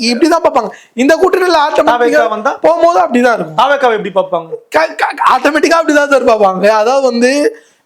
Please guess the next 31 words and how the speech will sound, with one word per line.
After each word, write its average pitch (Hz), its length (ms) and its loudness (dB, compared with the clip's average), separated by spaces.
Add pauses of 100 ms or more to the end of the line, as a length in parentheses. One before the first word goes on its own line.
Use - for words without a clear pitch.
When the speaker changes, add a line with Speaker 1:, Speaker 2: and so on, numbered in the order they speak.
(240)
Speaker 1:
இன்னைக்கு 240 300 2
வ-, 285 120 -4
அதாவது 302 800 0
நீங்க 220 160 0
வெறும் 226 260 2
Speaker 2:
சார், 190 240 0
இந்த 180 360 -10
பாருங்க, 127 220 -12 (560)
பல 143 140 -6
பேர் 196 260 -4
சொல்றாங்க 165 460 -2 (200)
தாவேக்கா, 160 760 -2
Speaker 1:
ம். 180 240 -8 (280)
Speaker 2:
அதிமுக, 143 800 -6
Speaker 1:
ம். 185 100 -12
Speaker 2:
பி 190 120 -6
ஜே 185 140 -10
பி 196 120 -12
ஒரு 208 180 -4
கூட்டணி 208 200 0
Speaker 1:
இல்ல, 262 140 2
Speaker 2:
வந்தா 190 580 -2
Speaker 1:
ம். 220 60 -2
Speaker 2:
திமுக 254 680 0
எதிர்க்கட்சியா 285 720 -2
கூட 277 140 0
இருக்காதுன்னா 247 460 0
சொல்றாங்க. 214 420 -2
Speaker 1:
இது, 208 260 0
அது 160 220 -2 (200)
Speaker 2:
இருநூறு 285 440 0